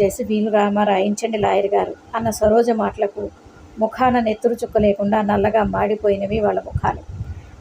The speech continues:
అంత గంభీరంగా నిశ్శబ్దంగా ఉన్న ఆ వాతావరణాన్ని భంగపరుస్తూ, "శభాష్ సరోజమ్మ,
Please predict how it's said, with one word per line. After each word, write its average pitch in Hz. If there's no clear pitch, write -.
అంత 269
గంభీరంగా 254
నిశ్శబ్దంగా 226
ఉన్న 208
ఆ 208
వాతావరణాన్ని 208
భంగపరుస్తూ, 202
"శభాష్ 240
సరోజమ్మ, 202